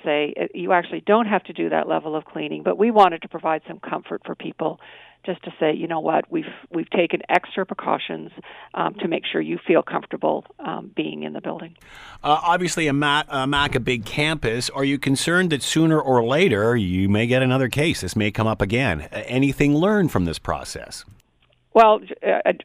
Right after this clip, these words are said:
Speaker 1: I would want to say we haven't had a case, <laughs> uh, but, uh, you know, th-, we're seeing those numbers increase. Even today, the numbers in Ontario are increasing. It's impossible to predict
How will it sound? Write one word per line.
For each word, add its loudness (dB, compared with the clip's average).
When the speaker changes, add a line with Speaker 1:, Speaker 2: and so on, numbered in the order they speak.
Speaker 1:
I 0
would 10
want 6
to -6
say 2
we 0
haven't 0
had 2
a -6
case, -6
<laughs> 0
uh, 8
but, 6
uh, -2
you -8
know, 6
th-, 4
we're 4
seeing -2
those 0
numbers 2
increase. -6
Even -2
today, 2
the -8
numbers -6
in -10
Ontario -4
are -6
increasing. -10
It's 4
impossible 2
to -12
predict 0